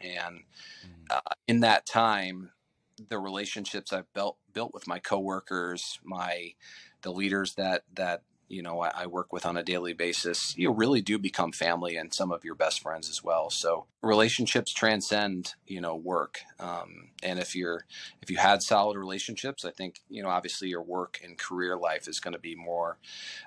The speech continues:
Speaker 1: more balanced, and, and you, and you're gonna perform better in your job.
Speaker 2: Awesome. I mean, that, that truly is a great summarization, and I know it's a lot, and it's very
Speaker 1: <laughs>
Speaker 2: broad, like you said, but that, that, that, that was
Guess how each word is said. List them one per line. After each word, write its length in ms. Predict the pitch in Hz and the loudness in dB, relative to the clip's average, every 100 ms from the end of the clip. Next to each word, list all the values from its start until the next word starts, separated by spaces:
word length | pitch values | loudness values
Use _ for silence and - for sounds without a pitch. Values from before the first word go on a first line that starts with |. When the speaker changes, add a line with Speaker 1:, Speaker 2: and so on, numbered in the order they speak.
| - | 4
Speaker 1:
more 160 | 107 | 6
balanced, 560 | 98 98 101 120 - - | 8 8 8 2 -4 -6
and, 300 | 101 95 92 _ _ - | -4 -4 -10 _ _ -8
and 180 | 104 | -4
you, 60 | 101 | -2
and 120 | 107 104 | -2 -4
you're 100 | 104 | -2
gonna 120 | 110 | -2
perform 420 | 107 - 101 104 | -2 -2 -4 0
better 240 | 85 85 | -2 -2
in 80 | 85 | -6
your 80 | 82 | -6
job. 280 | 82 90 78 _ _ | -2 -2 -2 _ _
Speaker 2:
Awesome. 420 | 110 101 - 87 87 - - | -6 -4 -6 -12 -14 -18 -12
I 60 | |
mean, 180 | 104 95 | -8 -6
that, 200 | 95 98 | -6 -4
that 180 | 101 92 | -6 -8
truly 540 | - 127 107 98 90 82 - | -4 -4 -2 -2 -4 -10 -10
is 180 | 98 92 | -8 -8
a 60 | |
great 220 | 92 90 | -4 -6
summarization, 720 | - 95 95 87 90 85 87 85 | -4 -8 -8 -6 -6 -6 -8 -6
and 80 | |
I 60 | 87 | -4
know 120 | 92 | -2
it's 100 | 92 | -2
a 40 | 95 | -2
lot, 300 | 95 65 - _ - | -2 -2 -6 _ -14
and 360 | 82 78 78 80 | -12 -10 -12 -12
it's 100 | 80 | -6
very 200 | 87 87 | -4 -2
Speaker 1:
<laughs> 20 | |
Speaker 2:
broad, 300 | 92 82 76 | 4 4 4
like 160 | 73 78 | -10 -12
you 60 | 82 | -10
said, 280 | 82 76 | -8 -6
but 180 | 78 78 | -6 -6
that, 180 | 87 92 _ - 101 - | 2 2 _ 4 4 2
that, 200 | 101 101 - | -2 -2 -2
that, 200 | 104 113 - | 0 0 0
that 220 | 101 107 | -6 -4
was 180 | 101 | -4